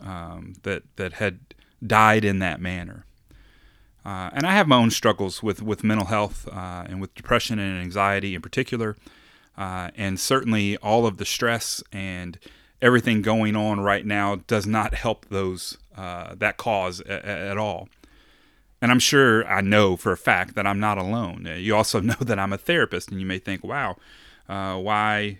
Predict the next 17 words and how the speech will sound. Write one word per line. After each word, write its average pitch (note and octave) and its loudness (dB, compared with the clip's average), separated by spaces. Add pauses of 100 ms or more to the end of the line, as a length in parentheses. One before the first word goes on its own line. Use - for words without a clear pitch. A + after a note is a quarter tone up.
(100)
would G2+ -6
he A2 -4
be G2 -4
a F2 -6
therapist?" A2+ -6
And, G2+ -8
and G2 -6
the F#2+ -4
truth - 0
is, A2 2
well, A2+ -2
because A2 -4
I A2 0
wanted A#2+ -2
to G#2+ -6
help B2+ -8
people, G2 -6